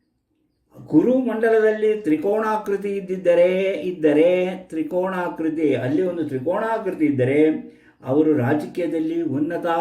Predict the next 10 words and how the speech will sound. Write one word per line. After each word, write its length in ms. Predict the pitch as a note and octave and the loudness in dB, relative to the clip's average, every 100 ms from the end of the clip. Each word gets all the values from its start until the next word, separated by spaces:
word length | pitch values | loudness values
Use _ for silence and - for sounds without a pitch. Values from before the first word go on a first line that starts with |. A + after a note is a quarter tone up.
| F#3 F#3 - A#2+ | -2 -6 -14 -6
ಅಧಿಕಾರ 500 | C3+ D3+ E3+ F3 D#3+ | -2 0 0 0 -2
ಸ್ಥಾನವನ್ನು 680 | - E3+ E3+ E3+ E3+ E3+ | -2 -2 0 0 0 0
ಪಡೆಯುತ್ತಾರೆ. 840 | D#3 E3+ E3 E3+ D#3+ E3 D#3+ C3 A2+ - - _ _ _ _ _ _ _ _ _ _ _ - | 0 -2 0 0 4 6 6 4 0 -8 -16 _ _ _ _ _ _ _ _ _ _ _ -6
ನಕ್ಷತ್ರ 520 | - D4 B3 A#3+ B3 | 0 2 2 2 4
ಚಿಹ್ನೆ 320 | A3+ G#3 F#3+ F3+ | 4 2 0 0
ಇದ್ದರೆ, 580 | D#3+ D3+ D3 D#3 E3 E3+ E3+ - _ _ _ _ _ _ _ _ | 2 4 8 8 6 2 -4 -12 _ _ _ _ _ _ _ _
ಅಥವಾ 380 | G#2 G2+ D#3+ E3+ D3+ | -16 -4 -2 0 4
ನಕ್ಷತ್ರ 500 | D3+ D3+ G3+ G#3 G#3 | 4 4 -6 -4 -4
ಚಿಹ್ನೆ 320 | G3 F#3 F3 | -2 -2 0
ಇದ್ದರೆ 600 | E3+ C#3+ C3+ C#3+ D#3 | 0 0 2 4 4